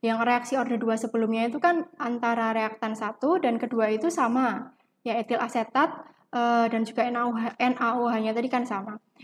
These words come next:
Tetapi apa, bagaimana apabila kadar A dan B ini tidak sama? Nah, rumusnya juga beda. Rumusnya seperti ini nanti jadinya ya.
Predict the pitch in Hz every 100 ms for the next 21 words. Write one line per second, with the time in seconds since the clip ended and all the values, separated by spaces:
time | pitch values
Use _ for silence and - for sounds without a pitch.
0 | _ - 240 226 - 415 381 - 269 254
1 | 240 240 226 233 220 269 320 302 240 220
2 | 226 269 254 226 220 233 247 269 233 214
3 | 220 233 294 285 - 262 269 226 214 285
4 | - - _ _ - 214 220 247 262 339
5 | 320 320 254 247 247 226 214 220 _ _
6 | _ _ - 233 233 240 240 - _ _
7 | _ _ _ _ _ _ 247 285 302 -
8 | 254 262 277 269 240 233 226 214 214 214
9 | 208